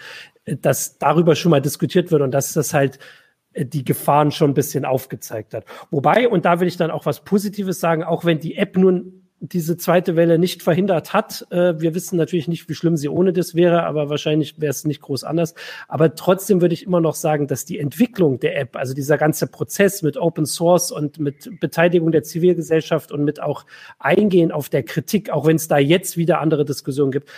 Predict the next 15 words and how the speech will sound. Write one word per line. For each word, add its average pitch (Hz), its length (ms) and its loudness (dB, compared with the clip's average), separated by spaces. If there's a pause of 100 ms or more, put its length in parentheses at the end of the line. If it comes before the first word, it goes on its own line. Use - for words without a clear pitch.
(240)
dass 135 220 -2
das 165 240 2
eigentlich 170 300 2
ein 147 80 0
positives 151 540 -2
Beispiel 143 480 -2
ist. 135 160 -10
Also, 131 200 -4
dass 135 300 -8
da 160 340 0 (420)
sich 156 280 -4
schon 175 180 4
gezeigt 156 480 0
hat, 151 180 -2
dass, 139 260 -6